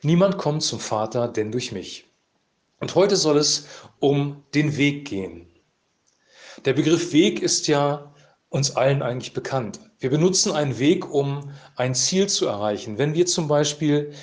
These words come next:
jemanden in Hamburg besuchen wollen, dann geben wir in unser Navigationsgerät die Adresse ein,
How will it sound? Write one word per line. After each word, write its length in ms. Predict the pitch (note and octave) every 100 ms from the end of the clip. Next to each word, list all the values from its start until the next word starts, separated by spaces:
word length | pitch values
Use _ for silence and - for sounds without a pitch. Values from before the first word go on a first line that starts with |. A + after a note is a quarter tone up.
| - -
jemanden 360 | - C3+ C#3 C3+ B2
in 80 |
Hamburg 320 | C#3+ E3+ F3+ F3+
besuchen 500 | C3 E3 - E3+ C#3+
wollen, 300 | C#3+ D3 C#3
dann 100 | B2
geben 220 | D3 D3
wir 60 |
in 40 | C3
unser 160 | B2
Navigationsgerät 1200 | B2 A#2 A#2 A2+ - C#3 D3+ - C3+ B2+ B2+ B2+ - - -
die 80 | A2
Adresse 440 | G#2+ C3 E3+ G3+ C#3+
ein, 460 | C#3+ D3 D3 D3